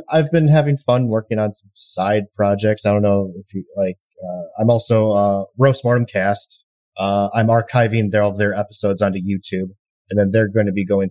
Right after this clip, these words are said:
through a change after three hundred, after their third hundred episode. So.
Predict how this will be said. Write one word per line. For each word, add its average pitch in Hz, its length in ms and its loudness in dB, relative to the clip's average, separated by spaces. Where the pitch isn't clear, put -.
through 95 260 0
a 95 80 -4
change 95 380 0
after 92 260 -2
three 95 380 -2
hundred, 95 380 -2
after 98 380 -2
their 101 140 0
third 98 220 0
hundred 92 240 -2
episode. 92 420 -2
So. 92 460 0